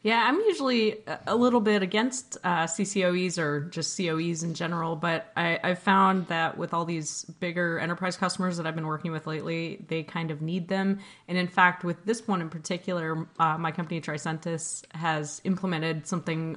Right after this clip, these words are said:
almost identical to this, not called a C C O E, but having a, a group dedicated towards our cloud strategy. We're actually a, a, two companies that merged, uh, about six months ago. And so one, one of the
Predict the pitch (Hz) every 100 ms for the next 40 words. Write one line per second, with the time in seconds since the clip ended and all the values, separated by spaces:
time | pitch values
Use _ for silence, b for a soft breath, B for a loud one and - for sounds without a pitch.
0 | - 185 170 - 170 170 165 156 175 -
1 | 214 226 285 - 151 - 165 165 170 170
2 | 175 170 196 180 185 175 180 196 208 208
3 | - 156 151 156 151 147 - 151 165 -
4 | 151 143 170 156 151 - 156 147 139 139
5 | - 151 147 170 165 175 185 180 175 B
6 | B B B 185 175 - 180 165 151 143
7 | 151 143 151 - _ _ _ - 226 202
8 | 170 165 160 160 - 170 165 160 151 -
9 | - B B B B - 147 151 160 -
10 | - 170 147 - - 175 - 156 156 175
11 | 175 170 165 156 147 - 147 147 180 175
12 | 170 165 - 180 170 160